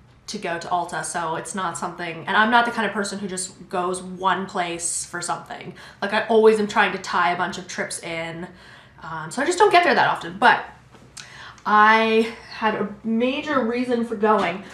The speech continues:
My Hot Tools two-inch curling iron, this is what it looks like.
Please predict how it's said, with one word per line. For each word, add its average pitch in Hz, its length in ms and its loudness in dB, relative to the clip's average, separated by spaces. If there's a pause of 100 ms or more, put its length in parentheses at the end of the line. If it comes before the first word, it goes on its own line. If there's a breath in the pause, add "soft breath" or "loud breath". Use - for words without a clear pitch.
(240 loud breath)
My 247 600 4 (680 soft breath)
Hot - 460 0
Tools 220 640 6 (140)
two-inch 208 560 0
curling 170 400 -2
iron, 139 260 -6
this 170 160 -10
is 185 160 -10
what 143 320 -4
it 175 100 -8
looks 151 240 -8
like. 139 200 -6